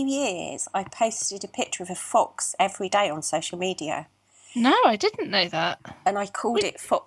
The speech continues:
Speaker 1: Fox of the Day. I did it for no particular reason. It was the most popular thing I've ever done.
Speaker 2: Was it? Maybe I need to do that then.
Speaker 1: You
Speaker 2: Quick
Speaker 1: sh-,
Speaker 2: marriage.
Speaker 1: you really should take that. I think you should take that
Speaker 2: Where did you
Speaker 1: because
Speaker 2: find the foxes?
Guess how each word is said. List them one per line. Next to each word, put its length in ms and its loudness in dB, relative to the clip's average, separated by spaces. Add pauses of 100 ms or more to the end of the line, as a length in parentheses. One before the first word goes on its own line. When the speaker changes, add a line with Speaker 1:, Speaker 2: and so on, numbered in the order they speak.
(160)
Speaker 1:
Fox 380 0
of 60 -10
the 80 -6
Day. 280 4
I 60 -2
did 160 0
it 100 -4
for 120 -4
no 240 4
particular 600 -2
reason. 640 -2 (380)
It 80 4
was 120 -2
the 60 0
most 280 0
popular 480 2
thing 260 2
I've 240 2
ever 240 4
done. 400 0 (100)
Speaker 2:
Was 180 2
it? 180 4
Maybe 260 2
I 120 4
need 200 -2
to 80 -10
do 140 -6
that 180 -4
then. 300 -2 (280)
Speaker 1:
You 100 -2 (100)
Speaker 2:
Quick 80 4
Speaker 1:
sh-, 160 -2 (100)
Speaker 2:
marriage. 120 0
Speaker 1:
you 160 6
really 220 4
should 220 2 (240)
take 300 4
that. 420 4 (840)
I 120 8
think 260 -2
you 100 -2
should 180 -4
take 240 -2
that 80 0
Speaker 2:
Where 100 8
did 180 2
you 80 6
Speaker 1:
because 140 6
Speaker 2:
find 140 4
the 60 6
foxes? 840 0